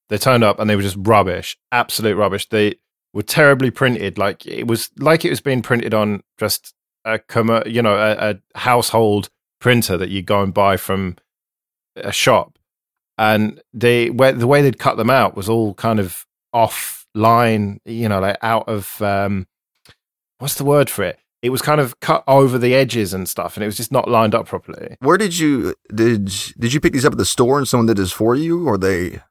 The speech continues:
Speaker 2: was this an online?
Speaker 1: Yeah, just on eBay. You just pay them the money, send them your design, and then they send you the stickers.
Speaker 2: Okay.
Speaker 1: And,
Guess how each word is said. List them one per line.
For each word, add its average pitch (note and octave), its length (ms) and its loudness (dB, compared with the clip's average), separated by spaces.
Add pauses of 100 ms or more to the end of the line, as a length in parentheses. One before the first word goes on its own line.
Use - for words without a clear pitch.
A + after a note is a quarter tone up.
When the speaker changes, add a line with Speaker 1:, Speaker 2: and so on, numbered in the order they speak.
Speaker 2:
was G#2+ 80 -10
this G#2+ 160 -4
an G#2 80 0
online? A2 640 0
Speaker 1:
Yeah, E3+ 120 0
just E3 180 -6
on D#3+ 140 2
eBay. C#3 360 2
You G2 100 -2
just A#2+ 180 -8
pay E3+ 220 4
them D3+ 140 2
the B2+ 80 2
money, G#2 260 4
send C3+ 280 2
them A#2+ 120 0
your A#2+ 120 4
design, G2+ 600 0
and G#2+ 100 -4
then G#2 100 0
they G2+ 120 -2
send F#2+ 220 -2
you F#2 60 -4
the G2+ 80 -6
stickers. - 540 -4 (280)
Speaker 2:
Okay. G2+ 260 -4
Speaker 1:
And, A2+ 160 0